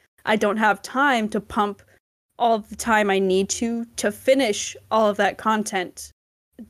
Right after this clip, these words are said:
that is now no longer available. And I know, I think someone said once that they're trying to keep, like, their file size down. I would rather have, like, a two hundred gigabit game if it got me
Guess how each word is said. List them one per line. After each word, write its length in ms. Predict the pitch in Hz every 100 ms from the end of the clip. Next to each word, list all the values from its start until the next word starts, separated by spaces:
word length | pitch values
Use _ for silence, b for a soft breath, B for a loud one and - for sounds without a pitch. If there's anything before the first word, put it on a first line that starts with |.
| -
that 220 | 202 190
is 160 | 196 214
now 160 | 208
no 180 | 208 196
longer 240 | 196 202 196
available. 640 | 196 370 349 - 107 - _ _ _ _ _ _ -
And 400 | 233 240 226 - - _ _ _ _
I 160 | 247 262
know, 220 | 277 277
I 120 | 254
think 220 | 254 302 - - - _ _ _ _
someone 460 | - - 285 269 254
said 260 | - 233 202
once 240 | 208 208
that 100 | 214
they're 100 | 202
trying 240 | 185 202 196
to 60 |
keep, 200 | - 202
like, 140 | 190 185
their 100 | 196
file 320 | 185 190 185
size 300 | 185 170 185
down. 340 | 196 160 - - _ _ _ _ -
I 120 | 320
would 200 | 494 370
rather 320 | 277 302 269
have, 380 | 240 247 254 285
like, 180 | 240 214
a 60 |
two 260 | 202 - 262
hundred 380 | 269 254 285 247
gigabit 500 | 220 214 220 214 202
game 420 | 214 208 262 320 392 _ _ _ _
if 220 | - 254 262
it 260 | 262 214
got 260 | 214 240 240
me 320 | 226 208 196